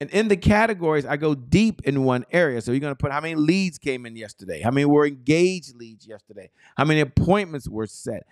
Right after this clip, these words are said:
how many appointments were run, uh, how many offers were made, how many offers were warm or cold.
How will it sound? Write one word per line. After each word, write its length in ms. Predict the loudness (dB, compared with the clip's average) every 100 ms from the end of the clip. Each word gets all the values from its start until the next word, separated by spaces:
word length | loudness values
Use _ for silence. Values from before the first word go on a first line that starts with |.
| _
how 100 | -2
many 140 | 0
appointments 500 | 0 2 0 -2 -6
were 200 | 0 0
run, 420 | 0 -4 -8 -12 -18 _ _ -6
uh, 80 |
how 100 | -2
many 180 | 0 -2 -2 2
offers 480 | 2 2 -4 -10
were 220 | -6 -6 -6
made, 680 | -8 -2 2 2 0 -4 -12 _
how 140 | -8
many 240 | -6 -6 -6 _
offers 600 | 0 0 -2 -6 -8 -10 _ _ -8
were 160 | -4
warm 460 | -2 2 2 2 0
or 140 | -6
cold. 500 | -6 -2 0 2 0